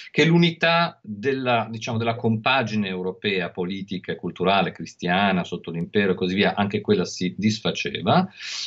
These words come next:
che le visioni, mh, della natura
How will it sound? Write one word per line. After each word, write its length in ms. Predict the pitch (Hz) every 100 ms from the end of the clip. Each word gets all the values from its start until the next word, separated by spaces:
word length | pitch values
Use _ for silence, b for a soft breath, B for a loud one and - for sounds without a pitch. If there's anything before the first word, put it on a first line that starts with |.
| B
che 300 | - 190 147
le 200 | 123 143
visioni, 800 | 135 127 143 175 175 160 143 113 _ -
mh, 240 | 107 104
della 260 | 95 120 120
natura 720 | 110 107 147 110 87 73 -